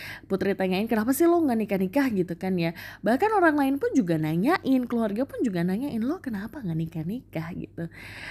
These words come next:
Em, kalau dijabarin, there's a lot of reason that can explain because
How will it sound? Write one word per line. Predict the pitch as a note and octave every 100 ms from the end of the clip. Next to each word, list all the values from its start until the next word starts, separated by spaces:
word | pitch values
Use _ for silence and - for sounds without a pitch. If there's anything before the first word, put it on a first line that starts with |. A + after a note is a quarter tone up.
| - - - - - -
Em, | D4+ D4+ D4+ D4+ D#4+ D#4 C#4+ - _ _ _ _ - -
kalau | C4 B3+
dijabarin, | A3+ A3+ G#3+ A3 C4 D4
there's | B3 A#3+ A#3+
a |
lot | A3+ A3
of | A3 A3
reason | G#3+ G3 A#3 D4+ C#4+
that | A#3 G3
can | - G3
explain | F3+ - - G3+ C4 C#4+
because | A3+ A3+ G3+ F#3+